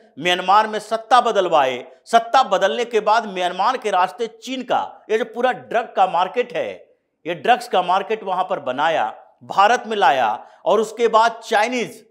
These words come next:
जो चीन के साथ तो ऐसे भी राहुल गांधी, सोनिया गांधी की जितनी भी डील है, वो सबको पता है कि कैसे एमओयू साइन किया गया था। तो ये सारे के सारे जो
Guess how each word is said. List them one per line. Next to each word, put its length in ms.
जो 60
चीन 240
के 120
साथ 240
तो 180
ऐसे 220
भी 100
राहुल 260
गांधी, 280
सोनिया 320
गांधी 320
की 80
जितनी 400
भी 120
डील 380
है, 480
वो 80
सबको 340
पता 360
है 200
कि 140
कैसे 380
एमओयू 460
साइन 280
किया 260
गया 220
था। 220
तो 60
ये 280
सारे 420
के 160
सारे 340
जो 540